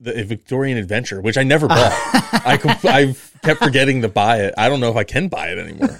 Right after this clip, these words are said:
Speaker 1: I'll have to look it up. Um,
Speaker 2: Well, it's, I think it's supposed to come out March twenty twenty-four.
Speaker 1: Yeah,
Speaker 2: So
Speaker 1: it's
Speaker 2: I think
Speaker 1: coming
Speaker 2: it
Speaker 1: up
Speaker 2: was
Speaker 1: soon.
Speaker 2: just a pre-purchase.
Speaker 1: I kicked your butt in the, the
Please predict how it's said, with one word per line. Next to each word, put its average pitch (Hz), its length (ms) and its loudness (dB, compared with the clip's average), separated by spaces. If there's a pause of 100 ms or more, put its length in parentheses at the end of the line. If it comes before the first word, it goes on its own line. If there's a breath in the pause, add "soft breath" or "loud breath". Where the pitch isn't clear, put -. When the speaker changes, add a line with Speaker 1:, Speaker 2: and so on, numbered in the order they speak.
Speaker 1:
I'll 101 160 0
have 117 100 -2
to 120 80 4
look 120 180 0
it 117 80 2
up. 120 240 0 (400 soft breath)
Um, 101 600 0 (100)
Speaker 2:
Well, 190 140 6
it's, 185 160 0
I 175 120 2
think 277 160 2
it's 349 100 0
supposed 170 240 0
to 156 60 -6
come 156 160 -2
out 139 200 2
March 123 340 -2
twenty 123 240 -4
twenty-four. 110 640 -4
Speaker 1:
Yeah, 117 160 0
Speaker 2:
So 127 80 2
Speaker 1:
it's 117 80 4
Speaker 2:
I 123 80 2
think - 160 0
Speaker 1:
coming 170 40 2
Speaker 2:
it 170 40 6
Speaker 1:
up 139 60 2
Speaker 2:
was 147 100 0
Speaker 1:
soon. 120 60 -2
Speaker 2:
just 127 160 -2
a - 60 -2
pre-purchase. 107 600 -2
Speaker 1:
I - 80 -8
kicked 143 140 -6
your 101 80 -6
butt 110 400 -2
in 107 160 -6
the, 92 360 -4 (300)
the 92 420 -10